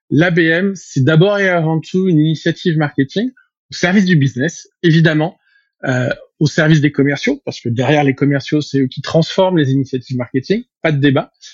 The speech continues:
mais ça doit d'abord être une initiative du marketing. Euh, et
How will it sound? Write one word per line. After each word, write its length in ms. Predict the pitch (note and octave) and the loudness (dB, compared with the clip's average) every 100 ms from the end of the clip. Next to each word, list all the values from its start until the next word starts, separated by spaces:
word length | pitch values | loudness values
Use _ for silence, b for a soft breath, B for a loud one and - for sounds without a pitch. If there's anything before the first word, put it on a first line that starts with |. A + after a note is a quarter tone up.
| B - | B -8
mais 80 | B2 | -4
ça 120 | C#3 | 0
doit 200 | D3+ D3 | 2 2
d'abord 320 | F3+ G#3 F#3+ | 0 0 0
être 180 | F3 E3+ | -2 -2
une 60 | |
initiative 500 | D#3 D3 - - D3+ | 0 0 -2 -4 -2
du 120 | B2+ B2+ | 0 2
marketing. 640 | E3 - D#3 E3 G3 C4 _ _ b b b b _ - | 0 0 -2 0 -4 -4 _ _ b b b b _ -4
Euh, 540 | C3 C3 C3 B2+ B2 A#2+ _ _ _ _ - E3 | 0 2 2 0 -2 -4 _ _ _ _ -6 -2
et 240 | C#3+ _ | -2 _